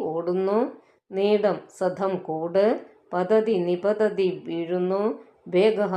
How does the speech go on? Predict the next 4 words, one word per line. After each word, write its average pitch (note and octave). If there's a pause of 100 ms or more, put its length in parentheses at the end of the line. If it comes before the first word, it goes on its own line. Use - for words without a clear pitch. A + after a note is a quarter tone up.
മണ്ഡുകഃ, F3+ (180)
തവള. E3+ (560)
മധുപഃ, G3 (120)
ഭ്രമരഃ, F#3